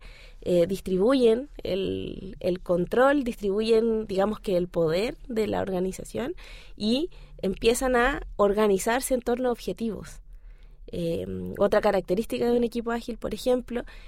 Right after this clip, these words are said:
es que hay muchas disciplinas y habilidades, eh, expresadas en, en los miembros del equipo. Eh, puede ser que haya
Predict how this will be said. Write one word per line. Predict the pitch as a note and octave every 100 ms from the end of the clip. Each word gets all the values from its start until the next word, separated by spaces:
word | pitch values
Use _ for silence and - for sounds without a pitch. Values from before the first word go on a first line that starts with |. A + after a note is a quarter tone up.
| -
es | G#3+ -
que | - A3 A3+ -
hay | G#3 A3
muchas | G#3+ C#4 - E4 D#4+ - -
disciplinas | - A3 - A3 A3 C4 D4 E4 C4+
y | A#3+
habilidades, | A3 G#3+ G3+ G#3+ - C#4+ D#4 -
eh, | - F#3 F3+ F3+ F3 G2 - -
expresadas | - - - G3+ - C#4 E4 C#4+
en, | C4+ A#3+
en | A3+ A3+
los | A3+
miembros | A3+ A3 G#3
del | F#3+
equipo. | F3+ F3+ - - - - - - - -
Eh, | F3 E3+ E3 - -
puede | A3 A3
ser | G#3+ A3 A3+ C4
que | -
haya | G3+ G#3+ G#3 G#3+